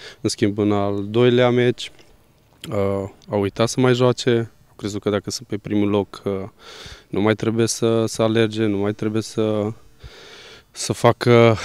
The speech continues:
să facă ceea ce trebuie pe, pe teren și atunci, în consecință,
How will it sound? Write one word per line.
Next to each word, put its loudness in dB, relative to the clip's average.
să 0
facă 2
ceea 6
ce -2
trebuie 2
pe, 2
pe 2
teren 4
și -4
atunci, 0
în 4
consecință, -2